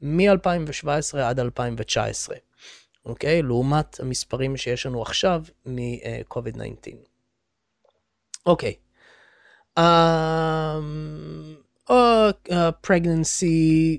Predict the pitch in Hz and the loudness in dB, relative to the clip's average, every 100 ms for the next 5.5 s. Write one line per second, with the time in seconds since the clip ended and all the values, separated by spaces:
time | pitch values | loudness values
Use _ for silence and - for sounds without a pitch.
0 | - 151 143 143 139 139 139 139 139 135 | -4 -6 -4 -4 -4 -4 -4 -4 -4 -4
1 | 139 - 170 160 - - - 143 - 151 | -4 -2 0 0 -2 -6 -2 -4 -4 -4
2 | 135 131 131 113 127 127 123 127 - 135 | 0 0 -2 -4 -6 -6 -6 -10 -10 -8
3 | 131 131 127 123 120 120 - 131 - 277 | -6 -6 -6 -6 -8 -10 -10 -12 -4 -2
4 | 262 233 220 214 214 - - 262 262 208 | 0 -2 -2 -2 -2 -6 -10 -6 -4 -4
5 | 156 139 120 113 123 | -4 -4 -4 -6 -6